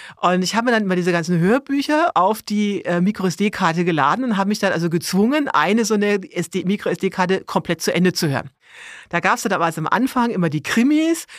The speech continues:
dann kamen so die Unterhaltungsromane, dann kam so die Klassik und am Ende, was so übrig blieb, war dann also irgendwie Goethe, Schiller, Shakespeare und in einem Fall das Nibelungenlied.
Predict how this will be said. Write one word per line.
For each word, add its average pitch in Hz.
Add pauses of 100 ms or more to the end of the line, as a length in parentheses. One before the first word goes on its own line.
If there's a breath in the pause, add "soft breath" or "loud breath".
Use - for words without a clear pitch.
(200 loud breath)
dann 202
kamen 190
so 185
die 156
Unterhaltungsromane, 202
dann 165
kam 175
so 170
die 160
Klassik 202
und 214
am 190
Ende, 196
was 175
so 185
übrig 208
blieb, 196
war 160
dann 175
also 160
irgendwie 165
Goethe, 165
Schiller, 160
Shakespeare 170
und 190
in 165
einem 185
Fall 185 (420 loud breath)
das 160
Nibelungenlied. 185